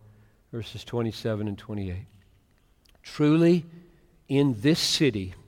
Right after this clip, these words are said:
Jerusalem, were gathered together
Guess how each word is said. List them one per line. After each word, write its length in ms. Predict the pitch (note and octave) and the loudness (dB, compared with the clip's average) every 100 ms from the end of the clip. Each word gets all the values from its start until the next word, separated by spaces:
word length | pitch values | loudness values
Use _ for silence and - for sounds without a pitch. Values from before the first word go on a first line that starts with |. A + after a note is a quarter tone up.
| - | -10
Jerusalem, 640 | A#2 A#2+ - A2 G2 G2 - - _ _ - | -2 -2 -2 -8 -8 -8 -14 -20 _ _ 0
were 180 | C3+ | 0
gathered 680 | A#2 - D#3 F3+ F#3 F#3+ E3 | 2 4 6 8 8 6 6
together 680 | F3+ C3+ E3+ D3+ A2 G2+ F#2+ | -2 0 2 2 0 -4 -6